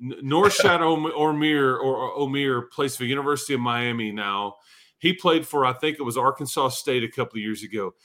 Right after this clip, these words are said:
He came into Lubbock, Texas, and lo and behold, the following summer, he's on a visit here.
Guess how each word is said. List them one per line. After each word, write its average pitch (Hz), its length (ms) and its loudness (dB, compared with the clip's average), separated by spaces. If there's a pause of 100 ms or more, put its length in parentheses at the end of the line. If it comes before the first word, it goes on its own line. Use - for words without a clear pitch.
(180)
He 175 140 0
came 175 280 2
into 165 140 0
Lubbock, 156 320 0
Texas, 127 800 -6 (520)
and 127 560 0 (180)
lo 143 200 4
and 160 100 2
behold, 147 480 2
the 123 100 0
following 139 600 0
summer, 135 720 0 (500)
he's 165 300 0
on 151 140 2
a 127 80 0
visit 156 420 0
here. 127 640 -2